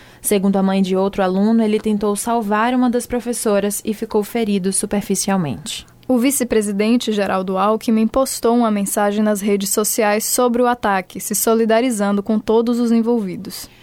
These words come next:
Speaker 1: O governador de São Paulo, Tarcísio de Freitas, do Republicanos, que cumpre agenda fora do país, lamentou por meio das redes sociais. Freitas, inclusive, disse que estuda colocar policiais em escolas de forma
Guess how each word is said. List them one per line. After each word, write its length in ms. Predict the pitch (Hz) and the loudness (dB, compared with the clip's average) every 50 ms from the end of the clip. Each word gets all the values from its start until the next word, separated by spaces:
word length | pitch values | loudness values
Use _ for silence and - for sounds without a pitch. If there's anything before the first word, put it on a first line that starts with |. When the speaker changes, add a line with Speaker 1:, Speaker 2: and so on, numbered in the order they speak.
| - _ - | -20 _ -6
Speaker 1:
O 60 | 220 | -4
governador 600 | 202 196 190 196 202 196 196 196 185 190 196 202 | -4 -2 -2 -2 -2 0 0 0 0 0 0 -2
de 240 | 202 180 - 202 190 | -2 -2 -2 -2 -2
São 260 | - - 202 190 190 | -2 -2 -2 -2 -2
Paulo, 480 | - - 196 190 185 190 202 214 240 233 | -2 -2 -2 0 2 2 2 2 0 -2
Tarcísio 580 | - 208 196 196 202 233 - 247 262 226 240 | -2 -4 -4 -4 -4 -4 -2 -2 -2 -2 -2
de 120 | 208 208 214 | -2 -4 -4
Freitas, 520 | - - 226 208 214 240 233 - 208 190 | -4 -4 -2 -2 -2 -2 -2 -2 -4 -2
do 120 | 180 190 190 | -2 -2 -2
Republicanos, 840 | 208 196 - 202 185 196 190 185 - 202 196 208 214 214 202 208 | -2 -2 -4 -4 -4 -4 -4 -2 -2 -2 0 0 2 0 0 -2
que 140 | - - 208 | -4 -6 -6
cumpre 320 | 208 - 233 233 226 - 226 | -2 0 0 2 2 0 0
agenda 380 | 220 208 202 220 220 208 214 | -2 0 0 0 0 0 -2
fora 360 | 208 - - 214 214 226 233 | -4 -2 0 0 0 0 0
do 120 | 226 226 220 | -2 -2 -2
país, 520 | - 214 208 202 208 220 240 240 - - - - - - - - - | -2 0 0 0 0 0 0 -2 -4 -6 -10 -14 -20 -20 -12 -4 0
lamentou 600 | 220 233 240 262 277 285 254 - 240 226 240 247 | 0 2 2 2 2 0 0 0 0 0 0 0
por 180 | - 277 269 247 | 0 0 2 2
meio 240 | 240 226 220 226 | 2 2 2 2
das 140 | 208 220 220 | 0 0 0
redes 300 | 202 208 214 202 202 - | 0 0 -2 -2 -2 -4
sociais. 640 | - 202 196 - - 214 175 143 127 139 - - - - - - - - - | -2 -2 -2 -2 -2 -2 -2 -2 -2 -4 -8 -12 -14 -16 -20 -20 -20 -20 -10
Freitas, 380 | - - 226 254 240 285 254 | -4 -2 -2 0 0 0 -2
inclusive, 560 | 269 294 285 311 302 254 247 277 294 285 294 | -2 -2 0 0 -2 -2 0 0 0 0 0
disse 340 | 233 220 254 277 277 - 285 | 0 0 0 -2 -2 -4 -6
que 140 | - - 277 | -6 -6 -6
estuda 400 | 277 - - - 269 262 247 269 | -6 -6 -6 -6 -4 -2 -2 -2
colocar 520 | 262 - 254 247 240 - 254 254 240 220 | -2 0 0 0 0 0 0 -2 -2 0
policiais 840 | - 269 285 277 285 285 - - - 262 226 208 208 226 233 - - - | 0 0 0 0 0 -2 -4 -4 -2 -2 0 0 0 0 -2 -2 -4 -2
em 200 | - 233 240 262 | 0 2 2 2
escolas 680 | 247 - - - - 214 202 196 196 202 202 - - | 0 -2 -6 -4 0 0 2 2 2 0 -2 -4 -6
de 220 | 185 185 220 233 | -6 -4 -4 -4
forma 440 | - - - 202 196 202 202 196 202 | -4 -2 -2 -2 0 0 -2 -2 -4